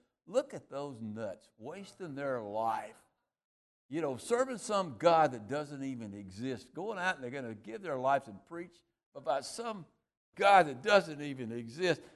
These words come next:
And I can remember when I went to seminary there that first day, and I said to myself, "Guess what? I'm one of those nuts now."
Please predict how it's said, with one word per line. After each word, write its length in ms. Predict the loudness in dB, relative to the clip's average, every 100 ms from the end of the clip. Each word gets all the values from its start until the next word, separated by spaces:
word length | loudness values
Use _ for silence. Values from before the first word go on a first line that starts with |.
| _ _ _
And 80 | -10
I 180 | -4 -4
can 200 | -6 -12
remember 560 | -10 -8 -6 -6 -8
when 220 | -8 -6 -4
I 120 | -4
went 260 | -4 -10 -12
to 80 |
seminary 560 | -12 -10 -6 0 2 2
there 160 | 2 0
that 260 | -2 -6
first 420 | -6 -6 -6 -8
day, 280 | -4 -2 -2 -8 -16 -20 -20 _ _ _ -10
and 140 | -2
I 120 | 0
said 260 | 2 6 4
to 60 |
myself, 480 | 4 -2 0 2 2 2 -14
"Guess 300 | -8 -6 -8
what? 220 | -8 -2 0
I'm 180 | 0
one 200 | -2 -4
of 80 | -4
those 220 | -4 -4
nuts 480 | -6 0 0 0 -6 -4
now." 320 | -2 -2